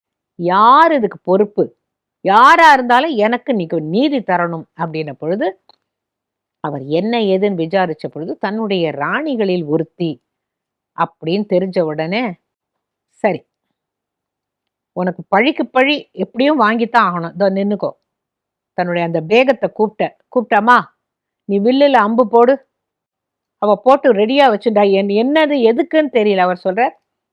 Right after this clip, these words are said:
"இங்க நான் நிக்கிறேன், நான் உன்னுடைய கணவன், அவளுக்கு பழிக்கு பழி வேணுமா, இந்தா, நீ நேர அந்த அம்பை என் மேல பாய்ச்சி விடு, அவளுக்கு சரியா போயிடும்." ஏன்னா அவ கேட்டது,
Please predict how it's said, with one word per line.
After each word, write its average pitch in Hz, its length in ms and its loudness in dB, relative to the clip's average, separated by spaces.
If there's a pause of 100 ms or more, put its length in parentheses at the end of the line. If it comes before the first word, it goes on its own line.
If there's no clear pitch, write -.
(100)
"இங்க 190 200 -2
நான் 175 240 -2
நிக்கிறேன், 180 360 -2 (840)
நான் 269 360 2
உன்னுடைய 220 400 0
கணவன், 175 400 -4 (600)
அவளுக்கு 208 380 0
பழிக்கு 254 500 0
பழி 247 260 2
வேணுமா, 220 420 0 (120)
இந்தா, 190 360 2 (380)
நீ 202 180 0
நேர 285 720 4
அந்த 233 220 4
அம்பை 240 360 2
என் 196 160 2
மேல 202 240 2
பாய்ச்சி 170 460 -4
விடு, 143 200 -14 (500)
அவளுக்கு 226 360 0
சரியா 190 380 0
போயிடும்." 139 340 -6
ஏன்னா 233 300 -2 (600)
அவ 185 200 0
கேட்டது, 254 640 0